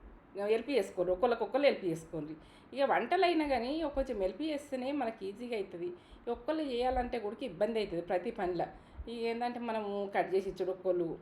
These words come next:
వంట ఒక్కళ్ళు అన్నట్టు ఉండాలి. ఈ, ఈ తేజనైతే "ఏదానికి నేను చేస్తా మమ్మీ" అంటది. ఇక అది బాగా నచ్చుతుంది నాకు.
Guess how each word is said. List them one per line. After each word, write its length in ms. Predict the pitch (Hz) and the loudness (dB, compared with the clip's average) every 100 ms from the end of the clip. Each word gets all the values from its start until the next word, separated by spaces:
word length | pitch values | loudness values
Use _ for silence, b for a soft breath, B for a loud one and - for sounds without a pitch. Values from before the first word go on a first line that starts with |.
| - 196 | -6 -2
వంట 220 | 196 233 | 0 0
ఒక్కళ్ళు 600 | 226 202 175 175 170 - 214 | -2 0 0 2 -2 -4 -2
అన్నట్టు 320 | 233 226 240 | 0 0 0
ఉండాలి. 380 | 196 170 156 - B B B 214 | 4 4 4 -4 B B B -4
ఈ, 60 | 220 220 220 214 208 202 | 0 0 0 0 0 -2
ఈ 40 | |
తేజనైతే 800 | 202 190 208 202 196 196 185 180 B B 175 | 0 -2 0 0 0 0 0 -2 B B 0
"ఏదానికి 460 | 196 214 208 214 | 2 2 0 -2
నేను 160 | 202 190 | -2 0
చేస్తా 320 | 175 175 - | 0 0 -2
మమ్మీ" 300 | 190 175 180 | -2 0 2
అంటది. 360 | 196 190 156 - - - - - | 0 -2 -6 -6 -14 -20 -20 -12
ఇక 220 | 185 185 | -8 -2
అది 360 | 185 175 175 175 | 2 4 4 4
బాగా 280 | 185 170 175 | 2 0 -2
నచ్చుతుంది 460 | 180 - 180 170 | -6 -6 -4 -2
నాకు. 260 | 165 - | -4 -6